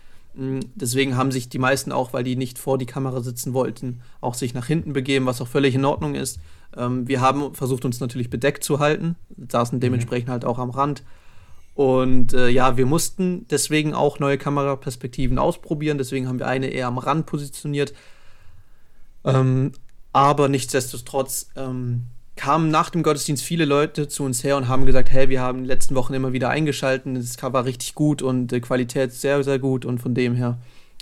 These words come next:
Speaker 1: ähm, denke ich, dass wir auf jeden Fall keinen schlechten Job machen. Im Gegenteil, es scheint ja zu funktionieren. Und, äh,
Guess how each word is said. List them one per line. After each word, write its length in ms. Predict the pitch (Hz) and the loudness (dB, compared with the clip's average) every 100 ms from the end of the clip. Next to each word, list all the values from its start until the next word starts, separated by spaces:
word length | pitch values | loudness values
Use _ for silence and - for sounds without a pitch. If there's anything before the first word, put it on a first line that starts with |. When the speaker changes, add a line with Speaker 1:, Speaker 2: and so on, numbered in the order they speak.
| - | -10
Speaker 1:
ähm, 400 | 127 120 120 120 - - - 131 | -6 -4 -6 -8 -18 -20 -10 -6
denke 220 | 131 135 | -4 -4
ich, 180 | 120 - | -6 -6
dass 240 | 127 - | -8 -4
wir 260 | 139 131 127 | -2 -2 -4
auf 160 | 123 | -8
jeden 200 | 131 135 | -6 -6
Fall 280 | 127 127 123 | -6 -4 -4
keinen 640 | 120 123 127 135 135 127 - | -4 -4 -2 -2 -2 -4 -8
schlechten 520 | - - 135 - 123 | -8 -4 -4 -6 -8
Job 220 | 123 123 | -6 -4
machen. 240 | 135 123 127 | -6 -6 -6
Im 120 | 123 | -6
Gegenteil, 540 | 127 127 123 123 120 123 | -6 -8 -8 -8 -8 -8
es 160 | 120 | -12
scheint 240 | - 131 131 | -8 -8 -6
ja 80 | 127 | -10
zu 100 | - | -12
funktionieren. 640 | - 120 - 131 139 135 - - - - - - | -12 -12 -8 -4 -4 -4 -10 -20 -20 -20 -20 -6
Und, 480 | 131 131 127 123 123 | 0 2 2 0 0
äh, 260 | 127 127 | 0 0